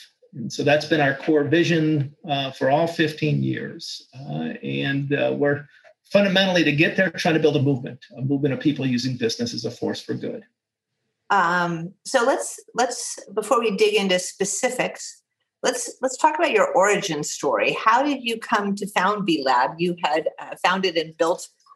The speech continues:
Speaker 2: uh, a company before B Lab, uh, and one. Um, so, so how did the shift come about that you said, "Yeah, we're ready to do this. It's a nonprofit to build a movement"?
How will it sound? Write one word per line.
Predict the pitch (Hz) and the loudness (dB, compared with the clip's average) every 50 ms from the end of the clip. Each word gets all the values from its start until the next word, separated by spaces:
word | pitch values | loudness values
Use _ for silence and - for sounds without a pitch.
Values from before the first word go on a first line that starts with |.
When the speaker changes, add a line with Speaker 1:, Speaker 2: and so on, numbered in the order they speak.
| - - | -4 2
Speaker 2:
uh, | 165 160 156 156 - - | 2 4 4 4 2 0
a | 180 | -2
company | - - 226 214 214 - 202 180 185 | 0 0 -2 -2 0 -2 -2 -2 -2
before | 170 165 165 - - - 214 220 220 202 | -2 -4 -10 -12 -2 0 2 2 2 2
B | 170 175 170 160 | 2 0 0 2
Lab, | 135 113 113 139 196 208 269 - - _ _ _ _ - - | 2 2 4 2 2 0 -2 -6 -6 _ _ _ _ -2 -2
uh, | 165 - - | -2 -2 0
and | 165 185 185 185 180 165 | 0 2 2 2 0 -2
one. | 151 156 156 160 131 82 - 208 311 349 - - _ _ _ _ _ _ - - | -2 0 2 2 2 2 0 0 -2 -4 -4 -8 _ _ _ _ _ _ -2 0
Um, | - 180 180 185 185 180 180 170 - | 2 2 4 2 2 0 -2 -6 -6
so, | 185 - - 208 202 202 196 185 - - - _ _ _ _ | -8 -4 -2 2 2 2 2 2 -2 -4 -10 _ _ _ _
so | - - 190 - | 0 0 2 4
how | - 262 285 | 4 2 2
did | 262 240 | 2 0
the | 240 | -2
shift | - - - - 240 247 - - - | -2 -2 0 0 0 0 -2 -4 0
come | - 220 202 202 196 196 190 185 - | 0 2 2 2 0 -2 -2 -2 0
about | 185 202 190 175 170 170 - | 2 4 4 4 2 0 -2
that | 165 165 | -2 -2
you | 170 175 | -2 -2
said, | - - 170 170 165 - _ _ _ | 0 0 0 0 -2 -10 _ _ _
"Yeah, | 180 202 190 175 | 0 2 2 4
we're | 175 175 175 | 4 4 4
ready | 180 180 175 175 180 | 4 4 4 2 0
to | 165 - 156 | -2 -4 -2
do | 180 175 | -2 0
this. | 165 165 165 - _ - | 0 -2 -4 -4 _ -18
It's | 156 156 - - | -18 -18 -6 -6
a | 165 | -4
nonprofit | 160 165 165 160 170 170 - - - 156 156 151 - | 0 2 2 2 2 2 2 2 2 2 2 -2 -6
to | - 180 | -6 -4
build | 160 - 160 151 151 156 | -2 0 0 2 2 0
a | 151 | -2
movement"? | 151 147 135 131 - - - - | 0 -2 -2 -2 -4 -12 -14 -14